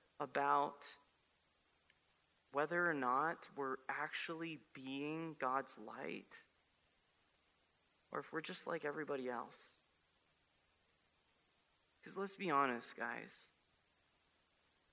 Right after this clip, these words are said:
So many people, so many people do not know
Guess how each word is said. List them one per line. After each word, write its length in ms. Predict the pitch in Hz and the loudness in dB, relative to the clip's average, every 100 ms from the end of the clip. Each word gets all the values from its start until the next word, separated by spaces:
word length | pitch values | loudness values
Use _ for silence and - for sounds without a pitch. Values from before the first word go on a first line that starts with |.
| _ | _
So 360 | - - 202 196 | -10 -4 0 2
many 280 | 208 202 185 | 2 2 0
people, 580 | - 123 117 - - - _ _ _ _ _ - | -2 -8 -8 -10 -14 -18 _ _ _ _ _ -10
so 400 | - - 185 214 | -6 -4 0 2
many 240 | 214 180 | 2 0
people 640 | - 131 117 - 95 - - _ _ _ _ _ _ _ _ _ | -4 -8 -8 -10 -16 -16 -20 _ _ _ _ _ _ _ _ _
do 160 | 156 160 | -2 2
not 280 | 160 147 143 | 6 4 4
know 520 | 139 131 123 117 | 2 2 2 0